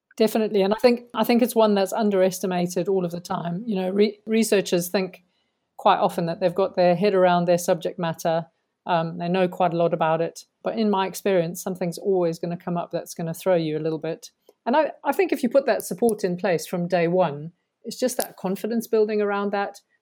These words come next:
that you do have somewhere to go and someone to talk to about things that may have impacted you. And I think important to recognise that those things might not impact you at the time.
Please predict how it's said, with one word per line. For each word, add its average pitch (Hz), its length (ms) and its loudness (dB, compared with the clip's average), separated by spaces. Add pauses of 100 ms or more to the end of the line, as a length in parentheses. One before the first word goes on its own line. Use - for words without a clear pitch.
that 175 100 -10
you 190 160 -4
do 196 220 4
have 185 180 0
somewhere 185 420 -2
to 175 120 -10
go 175 320 0
and 165 120 -6
someone 175 300 -2
to - 140 -16
talk 185 300 -2
to 190 120 -4
about 170 340 -6
things 175 280 -8
that 175 240 -8
may 175 400 -4 (380)
have 175 140 -6
impacted 180 600 -4
you. 196 220 0 (300)
And 320 100 -8
I 392 40 -2
think 349 220 -4
important 180 480 -4
to 180 100 -4
recognise 175 540 -2
that - 100 -16
those 180 240 -4
things 160 240 -10
might 180 260 -4
not 175 220 -10
impact 180 460 -8
you 156 80 -10
at 160 160 -12
the 170 80 -14
time. 170 460 -12